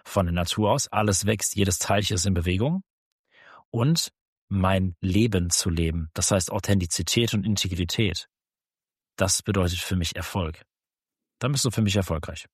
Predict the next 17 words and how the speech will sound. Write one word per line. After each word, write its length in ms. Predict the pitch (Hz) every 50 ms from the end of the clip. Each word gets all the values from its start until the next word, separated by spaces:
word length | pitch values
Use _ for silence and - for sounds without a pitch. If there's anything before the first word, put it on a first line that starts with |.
| _ _ _ _
Das 200 | 101 95 - -
Haus, 220 | 117 127 127 120 -
die 140 | 98 92
Villa, 240 | 87 107 113 110 98
ist 120 | 80 - -
mir 100 | 101 87
alles 180 | 87 85 -
egal. 300 | 85 80 80 78 78 76 - _ _ _ _ _ _ _ _ _ -
Die 60 | 95
Rolex, 420 | 90 90 104 104 98 92 - -
scheißegal. 520 | - - 90 80 - - 67 71 71 73 - _ _ _ _ _ _ _ _ _ _ _ _ _ _ _ _
Wenn 120 | - 92 95
du 60 | 104
nicht 200 | 113 127 - -
dein 140 | 113 101 98
Leben 280 | 98 113 127 117 95
lebst, 420 | 87 87 95 104 - - - -